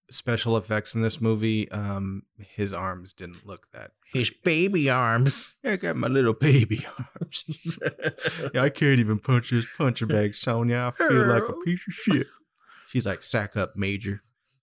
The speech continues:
Speaker 1: Stop being a fucking bitch."
Speaker 2: That's pretty much exactly what happens.
Speaker 1: That, yeah. That is exactly what happens.
Speaker 2: <laughs>
Speaker 1: Alrighty, so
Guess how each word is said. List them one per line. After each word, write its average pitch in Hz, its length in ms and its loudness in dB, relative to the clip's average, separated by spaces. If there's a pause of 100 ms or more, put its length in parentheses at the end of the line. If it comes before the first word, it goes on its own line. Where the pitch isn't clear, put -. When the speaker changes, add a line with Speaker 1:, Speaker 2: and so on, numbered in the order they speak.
Speaker 1:
Stop 117 240 -8
being 120 200 4
a - 40 -6
fucking 98 440 -10
bitch." - 420 -8 (420)
Speaker 2:
That's 139 260 0
pretty - 340 -2
much 135 220 2
exactly 113 400 2
what 101 140 4
happens. 101 520 0 (800)
Speaker 1:
That, 95 240 -6
yeah. 98 280 -4 (720)
That 104 180 -4
is 117 180 4
exactly 98 440 -4
what - 520 -2
happens. 277 280 2
Speaker 2:
<laughs> 117 760 -2 (920)
Speaker 1:
Alrighty, 120 640 2
so 113 640 2